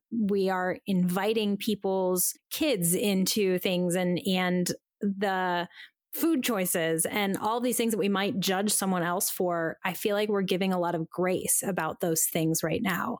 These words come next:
And I think that is probably positively impacting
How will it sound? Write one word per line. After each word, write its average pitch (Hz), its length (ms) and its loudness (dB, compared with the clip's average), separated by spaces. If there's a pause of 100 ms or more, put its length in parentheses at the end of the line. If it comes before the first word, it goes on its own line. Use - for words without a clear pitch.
And 185 80 0
I 180 80 0
think 202 300 -2
that 175 300 -4 (240)
is 220 140 -2
probably 185 520 0 (120)
positively 180 760 -2
impacting 170 840 0